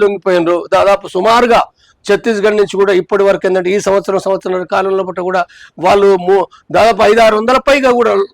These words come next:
లొంగిపోయినరు మొత్తం సాయుధ పోరాట విరమణ కలుపుకుంటే. కాబట్టి ఇది ఏదైతుందో ఇప్పుడు వాళ్ళ సంఖ్య మనకు స్పష్టంగా తెలియదు. ఏదైనప్పటికీ ఈ పరిణామాలు ఏవైతున్నాయో మావోయిస్టు పార్టీ లోపల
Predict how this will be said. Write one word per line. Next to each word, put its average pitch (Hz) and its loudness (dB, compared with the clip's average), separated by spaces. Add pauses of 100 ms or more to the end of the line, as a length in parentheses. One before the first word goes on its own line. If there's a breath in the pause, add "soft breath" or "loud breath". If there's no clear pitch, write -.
(220)
లొంగిపోయినరు 180 -4
మొత్తం 202 0
సాయుధ 202 2
పోరాట 180 -2
విరమణ 165 -2
కలుపుకుంటే. 135 -8 (500 soft breath)
కాబట్టి 233 -2
ఇది 226 -2
ఏదైతుందో 269 0
ఇప్పుడు 247 -4
వాళ్ళ 240 2 (100)
సంఖ్య 202 -2
మనకు 220 0
స్పష్టంగా 240 0 (100)
తెలియదు. 233 2 (480 soft breath)
ఏదైనప్పటికీ 269 2
ఈ - -20
పరిణామాలు 208 0
ఏవైతున్నాయో 175 -4 (220)
మావోయిస్టు 165 -4
పార్టీ 151 -6
లోపల 139 -8